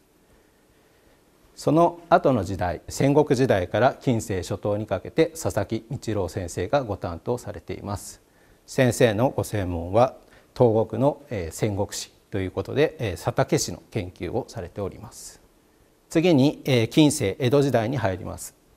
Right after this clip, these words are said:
江戸時代の担当は中川仁喜先生です。先生のご専門は江戸幕府の宗教、特に天台宗史を研究されています。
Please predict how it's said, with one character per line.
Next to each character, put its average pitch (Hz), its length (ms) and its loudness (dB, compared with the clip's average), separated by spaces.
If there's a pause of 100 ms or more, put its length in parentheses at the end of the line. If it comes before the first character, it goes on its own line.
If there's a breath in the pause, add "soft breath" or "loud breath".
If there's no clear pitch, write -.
江 135 80 -4
戸 147 120 4
時 147 120 0
代 110 220 4
の 143 280 0
担 98 220 -2
当 98 200 -4
は 131 180 4
中 120 280 2
川 92 200 -4
仁 123 200 0
喜 - 120 -18
先 - 180 -12
生 - 180 -16
で - 180 -16
す。 - 200 -18 (640 soft breath)
先 156 220 4
生 165 220 8
の 123 280 2
ご 107 140 0
専 110 220 4
門 104 180 -2
は 127 240 4
江 127 80 -2
戸 131 100 4
幕 139 280 4
府 95 140 -4
の 90 120 -4
宗 104 260 -2
教、 - 320 -6
特 - 220 0
に 110 140 -2
天 110 260 0
台 110 220 0
宗 110 180 -4
史 - 160 -8
を 139 140 0
研 92 240 -6
究 92 160 -4
さ 101 160 -4
れ - 80 -8
て - 100 -14
い 82 80 -12
ま 101 140 -16
す。 - 200 -16